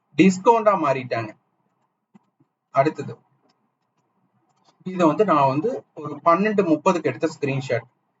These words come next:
இதுல பாத்தீங்கன்னா நம்ம சொல்லியிருப்போம், போட்டியாளர்களை தேர்ந்தெடுக்கிறது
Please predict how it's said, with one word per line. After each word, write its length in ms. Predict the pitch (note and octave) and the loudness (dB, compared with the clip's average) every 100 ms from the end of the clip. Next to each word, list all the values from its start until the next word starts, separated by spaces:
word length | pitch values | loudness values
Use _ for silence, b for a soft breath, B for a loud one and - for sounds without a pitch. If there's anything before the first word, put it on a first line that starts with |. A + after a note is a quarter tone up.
| _ | _
இதுல 200 | E3+ E3+ | 0 2
பாத்தீங்கன்னா 460 | D#3 E3 F3 F#3 F#3+ | 4 4 4 -2 0
நம்ம 180 | E3+ D3+ | 0 -2
சொல்லியிருப்போம், 420 | C3 E3 E3 C3+ B2 | 0 -2 0 -4 -2
போட்டியாளர்களை 640 | F3+ G3 F#3+ F#3+ E3 D#3+ D#3 | 2 2 4 4 4 2 2
தேர்ந்தெடுக்கிறது 720 | D#3+ D#3+ D#3+ D#3 D3+ C#3+ F#3 | 4 4 4 0 -2 -2 0